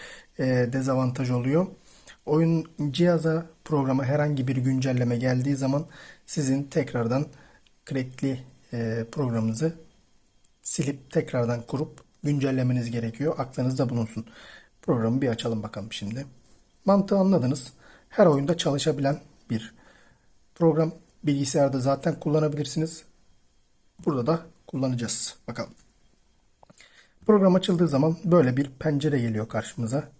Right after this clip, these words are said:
Bu tabi kare oluşturma kapalı. Kapalı ve burada birazcık aşağı inelim. Yanlışlaştık. Bunların hepsi kapalı bir şekilde geliyor.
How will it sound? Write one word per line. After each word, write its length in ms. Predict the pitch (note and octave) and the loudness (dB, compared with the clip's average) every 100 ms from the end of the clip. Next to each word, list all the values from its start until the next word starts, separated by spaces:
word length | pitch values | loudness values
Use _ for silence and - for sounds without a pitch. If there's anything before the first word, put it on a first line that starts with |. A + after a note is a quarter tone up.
| _ _ | _ _
Bu 140 | E3 D#3+ | -6 -2
tabi 220 | C#3+ - | -2 -2
kare 240 | - D3+ | 0 2
oluşturma 560 | C#3 B2+ B2+ - C3+ C3+ C3 _ _ | 2 0 -4 -4 -2 -2 -6 _ _
kapalı. 500 | - B2 B2 A2 B2 - _ _ _ _ _ _ _ _ _ _ | -8 -4 -2 -2 -6 -12 _ _ _ _ _ _ _ _ _ _
Kapalı 560 | - - A2+ A#2 C#3 - - | -8 -4 -4 -4 -6 -12 -8
ve 200 | B2+ B2 | -4 -4
burada 400 | C3 A#2 A#2+ C3 - | -4 -4 -4 -8 -8
birazcık 320 | B2 A2+ A#2 | -8 -8 -8
aşağı 320 | C3 - A2+ A#2 | -12 -10 -8 -6
inelim. 360 | A2+ A#2 - - _ _ _ _ _ _ _ _ _ - | -6 -6 -8 -12 _ _ _ _ _ _ _ _ _ -10
Yanlışlaştık. 840 | A2+ A2 - - G#2 - - C#3 - _ _ - | -8 -8 -12 -14 -14 -12 -14 -14 -20 _ _ -10
Bunların 300 | C3+ G#2+ A2 | -8 -6 -4
hepsi 280 | E3 - - | -6 -6 -8
kapalı 340 | C3+ - B2 | -6 -6 -10
bir 60 | B2+ | -10
şekilde 360 | - - A#2 C3 | -14 -10 -8 -6
geliyor. 260 | A2 G2+ | -6 -8